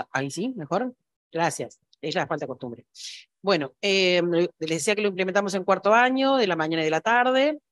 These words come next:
eh, porque son los, son los dos únicos grupos de cuarto que hay en el liceo. Se implementó en una primera instancia en forma semanal, después con un tema de los paros que hubo el año pasado y otras dificultades, terminamos haciéndolo dos veces por semana. Eh,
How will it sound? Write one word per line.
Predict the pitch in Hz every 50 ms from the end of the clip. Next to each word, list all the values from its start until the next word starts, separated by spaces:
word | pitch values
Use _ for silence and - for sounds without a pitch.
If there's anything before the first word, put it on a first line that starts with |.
| _ - _ _ _ _ _ _ -
eh, | 160 156 151 147 151 - _
porque | - 139 135
son | 151 147
los, | 143 143 143
son | - 160 151 151 - - -
los | 135 135 131
dos | 160 160 156
únicos | 160 156 147 151 147
grupos | 160 156 156 151
de | 151
cuarto | 160 151 - 151
que | 147
hay | 156
en | 156
el | 147 156
liceo. | 165 165 - - 220 233 240 262 277 277 _ _ _ _ - _ _ _ _ _ -
Se | - - - 170
implementó | 156 156 160 156 160 160 156 147 180 180 185 185
en | 180
una | 175 170 165 160 160
primera | 156 165 160 160 165
instancia | 151 147 - 185 190 190 190 196 175 - - 180 170
en | 156 147
forma | 170 160 160 156
semanal, | 147 - 165 156 165 170 185 208 233 247 254 254 247
después | 185 160 - 170 156
con | - 160 156
un | 151
tema | 147 156 156 160
de | 151 147
los | 147 143 143
paros | - 160 170 170 170 160 -
que | -
hubo | 147
el | 139 139
año | 143 147
pasado | - 147 - - - 180 175 175 160 143
y | 135 127 127 123 _ _ _ _ _ _ _ _ _
otras | - 156 160 165 160
dificultades, | 151 160 170 156 175 180 170 196 190 190 196 208 220 233 226 - _ -
terminamos | 180 151 147 151 156 156 151 147
haciéndolo | 160 147 160 156 156 156 156 147
dos | 151 143
veces | 147 147 156 147
por | - 156
semana. | - - 160 175 190 202 226 269 311 339 - _ _ _ _ _ _ _ _ _ _ _ _ _ _ -
Eh, | 165 160 151 147 139 139 135